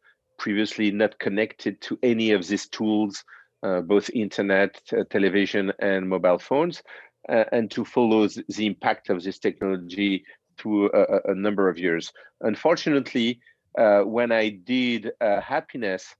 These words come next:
um, the, they have been, the country went through huge rains, which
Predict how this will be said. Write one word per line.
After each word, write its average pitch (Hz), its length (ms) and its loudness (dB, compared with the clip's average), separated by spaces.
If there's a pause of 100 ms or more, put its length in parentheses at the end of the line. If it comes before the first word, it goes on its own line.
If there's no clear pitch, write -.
(400)
um, 101 400 -6
the, 107 480 -4
they 107 160 -4
have 123 320 -4
been, 104 500 -4
the 104 160 -8
country 117 520 -2
went 120 340 0
through 120 200 -2
huge 123 720 2
rains, 117 640 0 (300)
which 110 420 -4